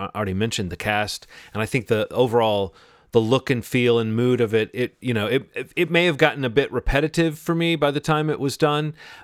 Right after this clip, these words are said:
um, but I did appreciate the sort of, um, I don't know, for lack of a better term, kinda classy production value. Like, it was just a, it was just a,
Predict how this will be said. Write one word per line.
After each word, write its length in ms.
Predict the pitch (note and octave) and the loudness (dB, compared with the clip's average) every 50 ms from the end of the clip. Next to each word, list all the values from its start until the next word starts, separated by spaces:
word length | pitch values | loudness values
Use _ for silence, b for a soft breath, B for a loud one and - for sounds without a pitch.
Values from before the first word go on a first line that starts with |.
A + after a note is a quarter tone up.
| B | B
um, 460 | - B2 A#2+ A#2 A2 G#2+ G#2+ G#2 G2 B B B B _ | 0 2 4 4 4 2 -2 -4 -6 B B B B _
but 120 | C3 B2+ - | 0 0 2
I 120 | B2 C3 | 2 0
did 380 | B2 G#2 G#2 G#2 G2+ C#3+ D3 C#3+ | 0 -2 -8 0 4 4 4 4
appreciate 720 | C3+ - - - C3+ C#3+ C3 - - C#3 B2 A#2+ - - | 2 -6 -4 -4 -2 -2 -2 -2 0 0 0 0 -2 -2
the 100 | G#2 A#2+ | -4 -4
sort 300 | A2 - - B2 A#2 A2 | -4 0 2 2 4 4
of, 380 | A2 G#2+ G2 F#2+ F#2+ - - - _ _ _ _ _ _ _ _ _ _ _ _ - | 2 0 -2 -4 -8 -14 -18 -20 _ _ _ _ _ _ _ _ _ _ _ _ -6
um, 600 | A2 G#2+ G2+ F#2+ F#2 F#2 F#2 F#2 F2+ F2+ F2 - _ _ _ _ _ _ _ _ _ _ _ _ _ _ - | -4 -2 -2 -2 -4 -4 -6 -8 -10 -10 -14 -16 _ _ _ _ _ _ _ _ _ _ _ _ _ _ -8
I 60 | - C3+ | -6 -4
don't 80 | B2 | -2
know, 140 | G#2 G#2+ A2 | -2 -4 -4
for 160 | - - A#2 | -4 -4 -4
lack 160 | A#2 B2 - | -4 -4 -4
of 60 | A#2+ G#2+ | -2 0
a 40 | |
better 120 | A#2 A#2+ G#2+ | 0 0 0
term, 160 | G2+ B2+ A#2 | -2 -4 -4
kinda 160 | - A#2+ G#2 - | -2 -4 -6 -4
classy 520 | - - - F#2 F#2+ A2+ - - A#2 A2 | -8 -8 -4 -4 -4 -2 -2 -2 -4 -4
production 480 | - - G#2 G#2+ A2 - - - A#2 G#2 | -2 0 0 0 0 0 -2 -6 -2 0
value. 280 | G2+ G2 F#2 G2 G2 G#2+ | 2 2 2 2 2 2
Like, 180 | A2 A2+ - | 2 2 2
it 80 | C#3 A#2 | 0 0
was 120 | C3+ A#2 | 0 0
just 260 | - C#3+ C3 - - | 0 0 0 2 2
a, 160 | C#3+ B2+ A#2+ G2 B B B B B B B | 4 4 4 2 B B B B B B B
it 80 | C3 C#3+ | -2 0
was 140 | C#3+ C3 - | 0 2 2
just 200 | D3+ C3+ - - | 0 0 4 4
a, 220 | C#3+ C3+ C3+ B2+ | 4 4 4 2